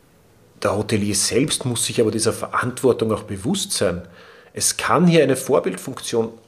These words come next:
ausgefü-, eingenommen und ausgefüllt werden und ich kann Gäste auch inspirieren. Jeder Hotelaufenthalt inspiriert im Idealfall. "Ah, dort funktioniert das. Oh,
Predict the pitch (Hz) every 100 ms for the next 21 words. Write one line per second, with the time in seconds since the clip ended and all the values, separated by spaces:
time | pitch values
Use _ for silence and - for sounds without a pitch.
0 | - 127 - 160 - - 107 123 175 165
1 | 165 151 117 - 131 - 170 - 156 131
2 | 113 139 165 - - - - 123 123 120
3 | - - - - 113 117 - - - -
4 | 117 - 113 - - 107 101 117 143 90
5 | - - _ _ _ _ _ 87 90 135
6 | 139 110 110 - 110 147 - 110 110 104
7 | 98 120 - - - _ _ _ _ _
8 | - 113 - 117 107 101 120 160 123 107
9 | 101 95 92 87 87 80 - - _ _
10 | _ _ _ _ _ _ _ _ _ _
11 | - - 123 104 101 - 104 - 98 107
12 | 135 - 110 - - 117 151 123 -